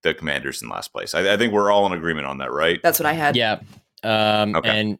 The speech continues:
Speaker 3: and this is another good question posed here by Chris. It is, uh,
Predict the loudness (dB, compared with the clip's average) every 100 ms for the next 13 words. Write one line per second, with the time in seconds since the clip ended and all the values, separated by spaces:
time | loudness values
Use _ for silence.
0 | -4 -2 -2 -4 -4 -4 -2 -2 -2 -2
1 | -2 -2 -2 -2 0 0 0 -2 -2 -2
2 | -2 -4 -2 -4 -4 -8 -10 _ -2 2
3 | 2